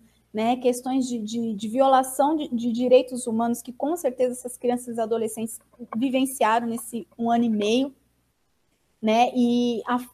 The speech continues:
e aí tudo isso pra dizer também da, da falta, né, é, escolar mesmo, no processo de alfabetização, pensando aí na, na, até nas séries iniciais, né?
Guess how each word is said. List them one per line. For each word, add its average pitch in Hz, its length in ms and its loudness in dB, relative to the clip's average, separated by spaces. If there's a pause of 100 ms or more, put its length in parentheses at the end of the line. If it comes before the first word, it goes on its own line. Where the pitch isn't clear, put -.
e 254 140 6
aí 269 360 2
tudo 349 260 2
isso 339 260 -2
pra 349 160 0
dizer 302 240 -2
também 285 380 -2
da, 311 260 0
da 262 200 0
falta, 311 720 4 (480)
né, 240 380 2 (320)
é, 214 80 2
escolar 311 640 4
mesmo, 262 560 0 (360)
no 226 80 -4
processo 247 480 0
de 220 100 -2
alfabetização, 247 1000 0
pensando 254 540 -2
aí 220 300 0
na, 208 260 -2
na, 202 200 -4 (180)
até 226 280 -4
nas 339 220 -4
séries 277 300 0
iniciais, 240 720 0
né? 247 340 -2